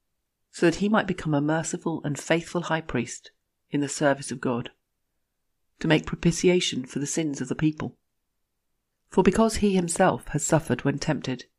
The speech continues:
he is able to help those who are being tempted."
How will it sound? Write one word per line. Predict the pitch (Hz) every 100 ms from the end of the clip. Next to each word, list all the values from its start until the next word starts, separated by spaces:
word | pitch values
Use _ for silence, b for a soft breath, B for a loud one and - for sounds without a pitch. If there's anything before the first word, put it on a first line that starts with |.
| _ _ _ _ _ _
he | 185
is | 180 180
able | 170 151
to | 143
help | 151 143
those | 156 143 120 -
who | -
are | 131
being | 139 131 127
tempted." | 131 - 131 -